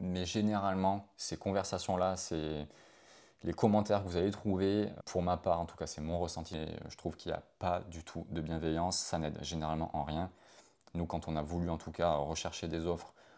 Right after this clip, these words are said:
ou des voitures, des bons plans, ou revendre la nôtre,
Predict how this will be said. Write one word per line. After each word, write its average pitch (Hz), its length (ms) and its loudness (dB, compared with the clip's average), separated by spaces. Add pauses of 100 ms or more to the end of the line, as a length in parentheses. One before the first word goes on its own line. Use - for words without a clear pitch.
(300)
ou 107 340 6
des 87 160 2
voitures, 87 420 0
des 80 120 -2
bons 85 160 -2
plans, 85 400 -2
ou 76 100 -6
revendre 85 380 2
la 80 80 2
nôtre, 90 320 -2